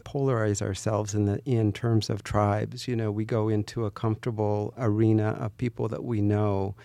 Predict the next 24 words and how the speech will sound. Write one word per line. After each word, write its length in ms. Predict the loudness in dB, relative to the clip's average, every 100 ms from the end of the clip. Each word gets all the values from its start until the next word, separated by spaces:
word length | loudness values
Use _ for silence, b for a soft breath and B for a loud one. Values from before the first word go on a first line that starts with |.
| b b b
and 100 | 0
that 160 | 0 0
becomes 420 | -4 0 0 0
kind 280 | -2 0 0
of 100 | 0
our, 280 | 0 0 -2
our 240 | -4 -4
tribe. 500 | -4 0 2 2 2
And, 180 | 2 0
and 180 | 2 4
that's, 280 | 4 0 -8
you 140 | -2
know, 260 | 2 2 2
he, 200 | -2 -6
he 120 | -8
talks 360 | -2 0 0 0
in 100 | -2
terms 360 | 2 2 4 2
of, 180 | -2 -4 b b b b b -2
you 100 | 0
know, 60 |
evolutionary 720 | 2 2 4 2 2 2 2 2
terms 440 | 2 2 2 0
of 260 | -2 -4